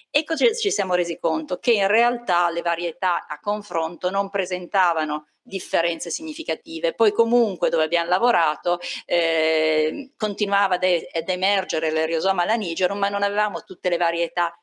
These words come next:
a disposizione per vedere se ce n'era una più o meno suscettibile.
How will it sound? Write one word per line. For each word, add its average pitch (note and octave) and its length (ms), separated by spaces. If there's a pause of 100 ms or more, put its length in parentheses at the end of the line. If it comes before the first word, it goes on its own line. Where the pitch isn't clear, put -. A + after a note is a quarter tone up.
(100)
a E3+ 100
disposizione E3+ 840
per E3 180
vedere D#3+ 360
se D#3+ 140
ce E3+ 140
n'era E3 200
una D#3+ 280
più F3+ 220
o E3+ 120
meno E3 340
suscettibile. D3+ 880